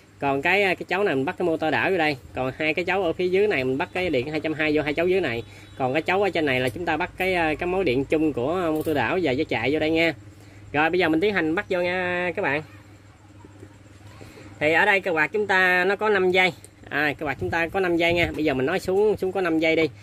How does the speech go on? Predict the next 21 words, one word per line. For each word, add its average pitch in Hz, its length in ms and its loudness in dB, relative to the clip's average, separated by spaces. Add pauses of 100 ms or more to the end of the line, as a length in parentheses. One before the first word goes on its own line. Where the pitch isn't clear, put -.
(240)
Thì 131 100 0
mình 135 180 0
chưa 165 120 2
đấu 180 140 2
cái 208 80 2
cục 156 160 -6
tụ 131 240 0
vô 165 80 2
nha 165 140 2
các 180 80 -2
bạn. 131 200 0 (480)
Thì 139 80 -2
năm 170 200 2
dây 170 180 2
thì 147 140 -2
mình 147 200 0
phân 170 220 -4
biệt 135 180 0
ra 175 160 0
vậy 165 80 2
nè, 139 200 2